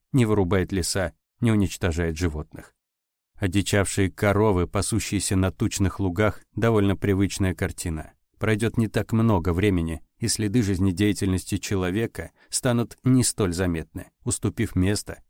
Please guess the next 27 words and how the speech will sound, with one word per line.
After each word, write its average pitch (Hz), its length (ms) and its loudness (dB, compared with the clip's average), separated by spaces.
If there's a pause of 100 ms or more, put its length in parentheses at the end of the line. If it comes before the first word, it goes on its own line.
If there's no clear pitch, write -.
живой 87 340 -2
природе. 80 540 -4 (800)
Чуть 135 200 -2
больше 127 320 0
года 107 280 0
назад 95 420 0
Артем 101 360 -2
произвел 92 540 0
первый 101 440 2
запуск 87 500 -4
шпионки. - 640 -6 (300)
Все, 143 240 2
кто - 240 0
был 101 240 0
с - 140 -4
ним 101 200 2
в - 80 -6
том 87 200 0
ангаре, 92 480 0 (120)
сейчас 107 360 -2
бродили 98 400 0
неподалеку. 92 720 -2 (200)
Люди, 113 520 0
ставшие 98 480 -2
ему 95 180 2
по-настоящему 92 880 -2
близкими. - 580 -6